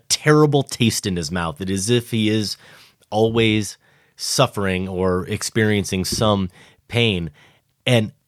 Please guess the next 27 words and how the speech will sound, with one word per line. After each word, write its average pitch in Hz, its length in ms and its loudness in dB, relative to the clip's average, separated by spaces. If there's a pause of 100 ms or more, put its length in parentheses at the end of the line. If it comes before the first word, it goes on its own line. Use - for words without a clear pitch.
(140)
you 131 180 2
watch 143 460 -2
his 120 180 0
mannerisms 90 920 -2 (520)
in 87 120 -8
that 113 220 0
scene 113 440 -4
or 85 380 -6 (240)
throughout 104 300 2
the 104 80 -6
movie 92 320 0
as 85 140 -2
Freddy. 92 380 0 (1080)
I 101 80 2
really 107 340 2
think 104 240 0
a 92 80 -2
lot 92 400 2
of 101 260 -2 (120)
lesser 95 440 -2
actors 85 640 -4 (680)
who 104 100 -2
tried 98 400 -2
to 90 420 -4
embody 92 460 0
that 98 220 -2
character, 104 560 -2